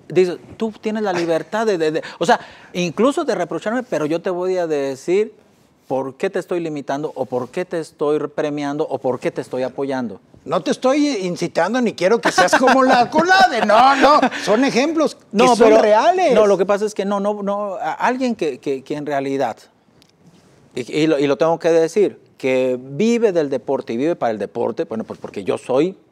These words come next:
Speaker 1: licenciado en Cultura Física y soy maestro en Gestión Deportiva. Y
Speaker 2: Ajá.
Speaker 1: bueno, me sigo especializando en Derecho Deportivo, vivo del deporte. No, no, no es que sea un mercenario del deporte, vivo porque es mi, mi, mi profesión. Por lo
Speaker 2: Claro.
Speaker 1: tanto, no puedes agredir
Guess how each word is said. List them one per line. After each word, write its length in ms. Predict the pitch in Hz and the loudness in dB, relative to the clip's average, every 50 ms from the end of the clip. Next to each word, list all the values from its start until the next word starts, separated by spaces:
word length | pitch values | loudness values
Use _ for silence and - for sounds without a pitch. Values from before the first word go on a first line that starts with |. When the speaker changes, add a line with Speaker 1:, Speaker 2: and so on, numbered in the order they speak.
| _ - | _ -14
Speaker 1:
licenciado 400 | 104 101 101 98 95 123 127 156 | -14 -12 -12 -10 -8 -6 -6 -6
en 60 | 165 | -6
Cultura 340 | 139 113 101 - 113 127 135 | -6 -8 -6 -4 -4 -4 -4
Física 360 | - 120 98 117 160 - 202 | -4 -6 -8 -6 -6 -6 -6
y 60 | 165 | -6
soy 180 | - - 117 123 | -4 -4 -6 -4
maestro 340 | 135 135 117 117 117 - 160 | -4 -6 -6 -6 -8 -8 -10
en 40 | - | -10
Gestión 320 | - 110 - - 110 104 | -12 -12 -12 -12 -10 -8
Deportiva. 680 | 107 113 - - 131 135 139 - 262 262 202 127 101 98 85 | -8 -8 -6 -6 -6 -4 -4 -4 -6 -6 -6 -8 -12 -14 -12
Y 140 | - 113 110 | -10 -8 -8
Speaker 2:
Ajá. 80 | 117 110 | -6 -4
Speaker 1:
bueno, 200 | 123 143 147 123 | -4 -4 -4 -4
me 120 | 120 110 | -6 -8
sigo 380 | - - - 196 247 254 254 202 | -8 -4 -4 -4 -2 0 0 -2
especializando 540 | 170 - 160 131 - 131 117 143 156 175 | -2 -2 -6 -6 -4 -6 -6 -6 -8 -8
en 80 | 196 190 | -8 -8
Derecho 320 | 147 120 131 135 - - | -6 -4 -6 -6 -6 -6
Deportivo, 760 | 175 180 175 - 208 202 190 - - 214 196 175 175 202 220 - _ _ - - - - - - _ _ _ | -8 -6 -4 -2 -4 -4 -4 -4 -6 -4 -4 -4 -4 -4 -6 -10 _ _ -20 -20 -20 -20 -20 -20 _ _ _
vivo 400 | 143 143 220 277 339 370 208 139 | -2 0 2 2 2 0 -2 -4
del 180 | 127 131 127 | -4 -6 -6
deporte. 640 | 123 139 127 - - 254 240 190 - - 113 104 104 | -6 -6 -6 0 2 2 2 2 -2 -6 -10 -8 -4
No, 180 | 127 156 165 | -4 -4 -4
no, 200 | 156 160 175 185 | -2 -4 -4 -4
no 140 | 185 180 185 | -4 -6 -6
es 80 | 196 190 | -6 -4
que 140 | - 214 190 | -4 -4 -4
sea 640 | - - 196 190 196 196 196 196 196 190 190 190 185 | -4 -2 -2 -2 0 0 -2 -2 -2 0 0 0 0
un 100 | 185 185 | 0 0
mercenario 520 | 190 175 - - 156 165 190 220 226 208 151 | -2 -2 -2 -4 -4 -2 0 0 2 2 0
del 100 | 135 127 | 0 -2
deporte, 440 | - - - 101 - - 90 - - _ | -4 -8 -8 -10 -12 -12 -16 -16 -16 _
vivo 300 | - 117 143 143 147 208 | -8 -4 -2 0 0 0
porque 280 | 202 165 131 113 - 139 | 0 -2 -6 -10 -8 -8
es 100 | 131 147 | -8 -6
mi, 240 | 185 208 220 220 214 - | -4 -4 -4 -4 -6 -6
mi, 140 | 147 139 | -8 -8
mi 160 | 131 127 131 117 | -6 -6 -6 -6
profesión. 640 | - 160 131 - 139 123 - - 202 214 170 117 - _ _ _ _ _ - - - - | -4 -6 -4 -4 -4 -6 -2 -2 -2 -2 -2 -6 -14 _ _ _ _ _ -20 -20 -20 -10
Por 20 | - | -6
lo 80 | - 143 | -6 -6
Speaker 2:
Claro. 60 | 131 | -4
Speaker 1:
tanto, 220 | - 170 185 - 185 | -6 -8 -8 -8 -6
no 120 | 185 190 | -6 -6
puedes 520 | 185 - - 180 185 190 190 185 170 - - | -8 -6 -6 -6 -6 -6 -6 -6 -6 -6 -8
agredir 640 | 131 127 127 123 123 123 123 123 170 208 240 285 | -10 -10 -10 -8 -8 -6 -6 -6 -6 -6 -6 -8